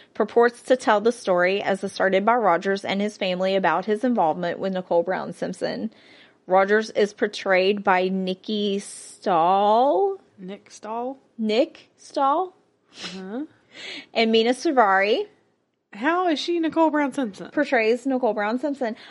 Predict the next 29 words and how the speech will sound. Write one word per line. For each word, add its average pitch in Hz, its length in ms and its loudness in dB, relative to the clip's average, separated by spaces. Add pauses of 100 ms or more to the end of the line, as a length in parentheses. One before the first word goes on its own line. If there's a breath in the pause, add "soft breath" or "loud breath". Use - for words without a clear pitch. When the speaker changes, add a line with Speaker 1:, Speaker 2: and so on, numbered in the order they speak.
(120)
Speaker 1:
I 277 140 4
don't 427 180 4
know, 359 320 6
but 226 180 8
Speaker 2:
She 403 60 0
don't 262 80 6
Speaker 1:
I, 269 100 6 (120)
Speaker 2:
look 269 80 2
nothing 349 240 4
Speaker 1:
you 349 60 6
Speaker 2:
like 339 160 10
Speaker 1:
know 285 80 8
Speaker 2:
her, 277 60 10
but - 20 10
Speaker 1:
what? 294 140 10
Speaker 2:
I 277 140 6
Speaker 1:
I - 40 6
Speaker 2:
kinda 294 180 8
Speaker 1:
should've, 302 300 8
Speaker 2:
need 269 120 2
to 269 80 8
Speaker 1:
I - 80 8
Speaker 2:
see. 339 100 2
Speaker 1:
should've 294 240 6
looked 240 300 6
up, 226 200 8
like, 208 220 6
the 214 60 2
movie 214 640 2